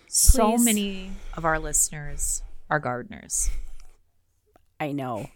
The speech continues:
Speaker 2: Like, it's amazing. I'm so happy for all of them.
Speaker 1: Yeah.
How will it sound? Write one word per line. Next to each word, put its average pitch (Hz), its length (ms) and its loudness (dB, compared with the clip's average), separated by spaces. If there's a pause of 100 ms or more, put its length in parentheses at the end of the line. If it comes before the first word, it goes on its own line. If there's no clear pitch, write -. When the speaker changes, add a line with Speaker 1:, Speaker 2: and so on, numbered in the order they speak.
Speaker 2:
Like, 180 220 0
it's - 200 -4
amazing. 139 880 -4 (480)
I'm - 80 -20
so - 280 -8
happy - 420 -4
for - 360 -10
all - 160 -8
of - 140 -16
them. - 260 -14 (2000)
Speaker 1:
Yeah. 196 120 -14